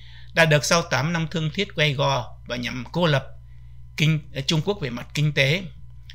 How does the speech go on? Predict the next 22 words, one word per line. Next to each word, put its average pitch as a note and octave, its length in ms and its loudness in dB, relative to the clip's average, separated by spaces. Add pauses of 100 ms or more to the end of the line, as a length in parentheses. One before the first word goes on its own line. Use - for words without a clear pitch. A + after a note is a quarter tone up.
(320)
Sự F3 320 2
rút A#3+ 220 -2
lui B3+ 120 2
của F3 100 -2
Tổng C3 220 -2
thống E3+ 220 0
Trump F#3+ 220 4
được C#3 140 0
xem F3 240 2
là D3+ 60 2
một C#3 160 -2
thất G#3 180 0
bại - 200 2
nặng C#3 320 2
nề C#3 240 4 (180)
trong D#3 200 -2
chính D#3 160 0
sách G3+ 260 0
ngoại A#2+ 280 -2
giao B2+ 220 -4
của A#2+ 160 -8
Mỹ – G#2 360 -4